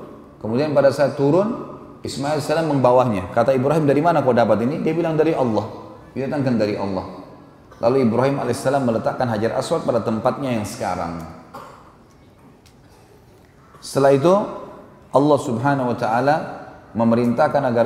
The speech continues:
Ibrahim dan Ismail menjaga rumahnya dari kemusyrikan dan diajarkan tata cara tawaf di sekitar Ka'bah yang dimulai dari Hajar Aswad dan mencium Hajar Aswad sebagaimana sudah sekarang menjadi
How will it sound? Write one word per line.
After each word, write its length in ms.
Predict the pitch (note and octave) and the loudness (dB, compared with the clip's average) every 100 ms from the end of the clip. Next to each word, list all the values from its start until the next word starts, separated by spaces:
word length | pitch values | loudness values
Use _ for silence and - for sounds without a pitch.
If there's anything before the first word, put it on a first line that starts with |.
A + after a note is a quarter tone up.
| B2 | 0
Ibrahim 580 | A2 A2+ A#2 C3 C3+ A2+ | 2 2 2 2 2 0
dan 160 | A2 | 0
Ismail 560 | A2 - A2+ - C#3 D3+ | -4 -4 -4 -2 -2 -2
menjaga 580 | B2 A2 G#2 C#3 B2 A2 | 0 2 4 4 4 4
rumahnya 880 | G#2+ A2 C3 C3 C#3+ E3+ F#3 - - G2+ | 2 2 2 0 0 0 -2 -6 -10 0
dari 240 | A2+ B2+ | 2 2
kemusyrikan 1000 | A#2 A2 G#2 - G#2 F#2 G2 F#2 F#2+ - - - - - - - | -2 -4 -6 -6 -6 -2 -4 -4 -8 -12 -18 -20 -20 -20 -20 -6
dan 240 | - A#2 A2 | 0 2 2
diajarkan 560 | G#2 G#2+ C3 C#3 C#3 | 0 0 0 0 -4
tata 240 | A#2 A2 G#2+ | -4 -4 -4
cara 320 | B2+ B2 G#2 | -4 -4 2
tawaf 400 | C3 C#3+ C3 - | 4 4 2 0
di 160 | G#2+ | -4
sekitar 400 | - A2 G2 B2 D#3+ - - - - - - - | -6 -8 -2 -2 -2 -8 -16 -20 -20 -20 -20 -10
Ka'bah 640 | A2+ F#2 F2 F2+ F2+ - - - - - | -6 -4 -4 -6 -8 -14 -18 -20 -12 -6
yang 160 | A2 A2 | -2 0
dimulai 400 | A2 A2 B2+ A#2 | 0 0 2 2
dari 160 | G#2+ | 0
Hajar 320 | G2 G2+ - | 0 -2 -2
Aswad 400 | A2 - C#3+ F3+ - - - - - - | -4 2 4 4 0 -10 -14 -18 -20 -6
dan 240 | F#2 G2+ | -2 0
mencium 480 | A2 G#2+ - B2+ A#2 | 0 -2 -2 -2 0
Hajar 240 | G#2+ G#2+ A#2 | -2 -2 -4
Aswad 640 | - C#3 E3 - - - - | -2 0 0 -2 -10 -14 -10
sebagaimana 400 | G2 G#2 G#2 A2+ | -4 -4 -4 -4
sudah 240 | A2 G#2 | -4 -4
sekarang 320 | F#2+ A2+ A2 | -4 -2 -2
menjadi 480 | G#2 G#2 C3+ E3 - | 0 0 0 -2 -12